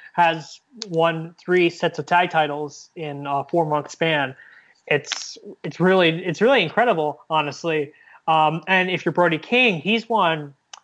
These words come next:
I think he's won four sets of tag team titles because I know he ha-, he's, I think he's still holding a tag title with Marty Scurll from some Australian promotion.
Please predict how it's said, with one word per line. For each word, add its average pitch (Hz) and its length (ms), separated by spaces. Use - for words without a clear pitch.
I 170 120
think 247 160
he's 254 120
won 160 220
four 247 340
sets - 220
of 170 80
tag 151 260
team 160 140
titles 147 400
because 156 260
I 165 140
know 202 140
he 190 180
ha-, 170 240
he's, 185 240
I 185 120
think 302 240
he's 311 160
still 247 160
holding 220 320
a 165 60
tag 208 360
title 196 540
with 180 180
Marty 185 340
Scurll 185 800
from 170 140
some 175 500
Australian 180 680
promotion. 208 560